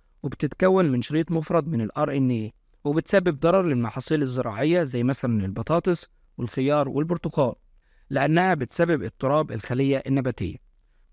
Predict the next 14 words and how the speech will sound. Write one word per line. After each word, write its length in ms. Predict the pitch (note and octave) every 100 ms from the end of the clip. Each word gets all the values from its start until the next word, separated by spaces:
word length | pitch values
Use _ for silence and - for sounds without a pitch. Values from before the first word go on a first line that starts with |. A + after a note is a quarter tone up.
| _ _ _ _ _ _ _ _ _ _ _ _ -
والبريونات 680 | F3+ F3+ G3 C#3+ D#3+ G3 - -
بتكون 360 | B2+ - E3+
أصغر 500 | - D#3 D#3+ E3+ F3 -
من 140 | A#2+
الفريودات، 640 | B2+ E3 D3 C#3+ D3 B2+ -
وبتسبب 680 | C#3 D3 - G3 F#3+ G3+ F3+ -
أمراض 440 | B2+ B2 D3+ D#3
للإنسان 640 | B2+ A2+ A#2 D#3 E3+ F3+ E3 -
والحيوان 640 | B2+ A2+ C3+ B2+ D3+ C#3
زي 180 | A#2+ A#2+
مثلًا 280 | D3+ - C3
مرض 400 | B2+ D3+ D#3+ B2+
جنون 280 | A#2+ C3+ D3+
البقر. 380 | C3+ G#2+ A2